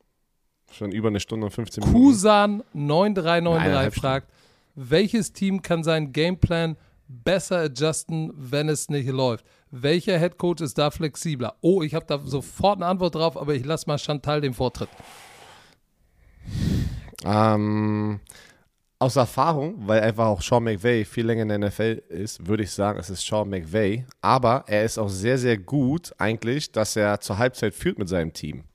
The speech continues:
Speaker 1: Er hat natürlich, äh, wenn er führt zur Halbzeit, haben wir die Statistik einmal gesehen, bei ran N F L, dass, ähm, er irgendwie, boah, achtundzwanzig
Speaker 2: Zwölf,
Speaker 1: und
Speaker 2: einundvierzig und eins.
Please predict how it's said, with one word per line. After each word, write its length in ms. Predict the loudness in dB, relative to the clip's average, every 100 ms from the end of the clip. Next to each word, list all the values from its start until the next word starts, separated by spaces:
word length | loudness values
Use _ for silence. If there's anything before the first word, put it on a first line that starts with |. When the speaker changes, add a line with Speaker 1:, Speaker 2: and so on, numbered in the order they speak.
| _ -20 -20 -20 -20 -20 -12
Speaker 1:
Er 100 | 0
hat 160 | 0 2
natürlich, 540 | -4 0 2 2 0
äh, 460 | 0 2 2 0 -4 -4
wenn 160 | 0
er 80 | 0
führt 240 | 0 -2 0
zur 160 | 0
Halbzeit, 460 | 2 2 2 0 0
haben 100 | 0
wir 60 |
die 100 | 0
Statistik 480 | 0 -2 -2 -4 0
einmal 220 | 0 0
gesehen, 340 | -2 -2 -2 -4 -12 _ _
bei 200 | 0 2
ran 260 | 0 -2
N 160 | -2 -2
F 180 | -2 2
L, 300 | 2 2 -2 _ -20 -20 -20 _ -2
dass, 360 | 0 2 -2
ähm, 600 | 0 0 2 0 -2 -4 -6
er 100 | -6
irgendwie, 240 | -4 -6
boah, 360 | -6 -6 -8 -8 -12 -12 -10 -10 -12 -16 -18 -18 -20 -4
achtundzwanzig 600 | -4 -2 -6 -2 -2 4
Speaker 2:
Zwölf, 260 | 4 4 2
Speaker 1:
und 100 | 4
Speaker 2:
einundvierzig 580 | 4 2 0 0 0
und 140 | 0 0
eins. 460 | 2 0 -2 -10